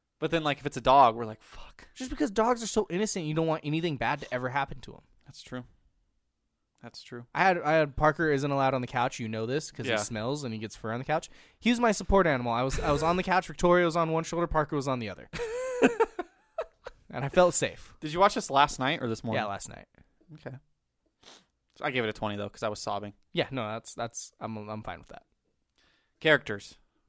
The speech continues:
Speaker 2: Gave it a twelve.
Speaker 1: I also gave it a twelve. Again, just kinda there.
Speaker 2: Uh, I liked the dog. I like Josh Gad.
Speaker 1: Yeah,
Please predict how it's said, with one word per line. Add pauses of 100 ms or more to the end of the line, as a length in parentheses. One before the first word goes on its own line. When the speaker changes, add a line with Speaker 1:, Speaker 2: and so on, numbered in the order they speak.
(100)
Speaker 2:
Gave
it
a
twelve. (320)
Speaker 1:
I
also
gave
it
a
twelve.
Again,
just
kinda
there. (480)
Speaker 2:
Uh,
I
liked
the
dog.
I
like
Josh
Gad. (260)
Speaker 1:
Yeah,